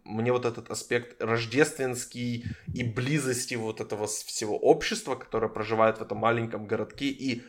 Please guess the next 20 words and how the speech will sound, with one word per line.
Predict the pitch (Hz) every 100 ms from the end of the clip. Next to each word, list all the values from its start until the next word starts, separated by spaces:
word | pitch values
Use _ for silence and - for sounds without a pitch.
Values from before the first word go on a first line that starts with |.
| - -
Эбби | 143 117 120 113 110
в | 104 76 85 104
исполнении | 107 123 127 117 95
Кристен | - - 98 95
Стюарт, | - 92 -
которая | - 110 110 104 98
там | - 101 101 _ _ _ _
чужая, | - 113 104 123 226 190 - - - - -
и | 120
она | 113 117
чужая | 123 117 123 120
как | 117 110
бы | 113 110
во | 120
многих | 131 156 139 113 -
смыслах | 107 123 120 104 -
везде | 107 117 107 104 120
просто | 120 - - -
в | 95
этом, | 104 - 101